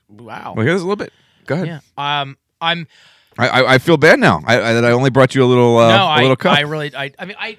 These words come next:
Speaker 1: again, I don't think I could drink multiple of these, but I, this is not as bad as I, it sm-, actually, it smells worse than it tastes. I know that's a horrible thing. But
Speaker 2: It
Speaker 1: it's,
Speaker 2: smells delectable.
Speaker 1: it smells so strong, but it's not. It's very good. Very good.
Speaker 2: Haze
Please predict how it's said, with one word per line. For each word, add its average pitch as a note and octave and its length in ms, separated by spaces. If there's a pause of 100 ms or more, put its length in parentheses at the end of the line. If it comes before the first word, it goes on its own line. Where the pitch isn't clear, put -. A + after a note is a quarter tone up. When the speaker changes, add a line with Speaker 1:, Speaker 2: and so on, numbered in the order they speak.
(120)
Speaker 1:
again, A3 300 (260)
I G#3 120
don't G#3 180
think F#3 200
I D#3+ 80
could C3 140
drink C3 240
multiple C#3+ 500
of A2+ 80
these, A2+ 200
but B2+ 180
I, C3+ 120
this C3+ 280
is G#3 160
not D3+ 320
as B2+ 140
bad B2+ 300
as A#2 120
I, A2 120
it G#2+ 300
sm-, - 260
actually, D#3+ 380
it A#2 60
smells D3 400
worse B2 340
than A2+ 120
it F#2+ 160
tastes. F#2+ 300
I - 40
know A2+ 60
that's G2 140
a F#2+ 40
horrible F2+ 300
thing. C#2 300
But B2 80
Speaker 2:
It - 20
Speaker 1:
it's, B2+ 80
Speaker 2:
smells A2 460
delectable. F#2 500
Speaker 1:
it E3 100
smells E3+ 440
so D#3 600 (180)
strong, G2 680 (540)
but B2 120
it's - 200
not. G2 280 (160)
It's A2 140
very C#3 200
good. B2+ 200 (160)
Very G#3 160
good. D3+ 120
Speaker 2:
Haze D3 200